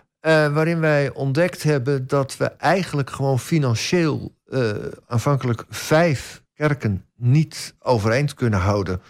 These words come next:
Financieel, zowel wat betreft de gebouwen als de voorgangers.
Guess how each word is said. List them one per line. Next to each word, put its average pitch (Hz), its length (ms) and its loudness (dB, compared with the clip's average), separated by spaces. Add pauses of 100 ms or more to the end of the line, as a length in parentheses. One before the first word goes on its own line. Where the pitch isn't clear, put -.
(380)
Financieel, 123 800 0
zowel 117 340 0
wat 113 160 -2
betreft 113 340 -2
de 120 60 -8
gebouwen 120 560 0
als 113 260 -2
de 104 60 -10
voorgangers. 95 840 -4